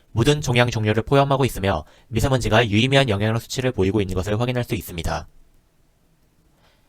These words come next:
오른쪽 목록과 같은 질병들을 당뇨병으로 분류하였습니다. 일형, 이형 당뇨병을 포함하였으며 연령대 다음으로 미세먼지가 체중보다 높은 영향력 수치를 보이고 있습니다.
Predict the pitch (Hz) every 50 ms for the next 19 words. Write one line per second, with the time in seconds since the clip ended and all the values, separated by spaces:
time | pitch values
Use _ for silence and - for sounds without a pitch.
0 | _ _ - 113 113 135 143 - 156 - 120 117 120 - - 117 - - 117 -
1 | 98 101 104 104 98 90 92 107 131 - _ _ - - 107 110 117 131 - 143
2 | 131 123 127 131 123 110 104 95 104 104 101 107 113 - 87 80 - 82 76 -
3 | - _ _ _ _ _ _ _ _ _ _ - 147 147 160 165 160 156 - 110
4 | 123 123 127 120 110 107 107 110 - 117 107 104 - - 135 131 123 113 104 -
5 | - 104 101 101 90 78 - - - _ _ _ - - 110 123 135 135 143 139
6 | - - 110 110 113 110 92 92 113 135 - _ - 104 98 - 131 131 123 107
7 | 107 98 101 104 - 175 160 165 151 151 151 - - - 123 117 107 98 98 104
8 | 104 110 113 - - - 127 117 123 113 98 92 92 101 95 87 - 85 85 80
9 | - 82 80 -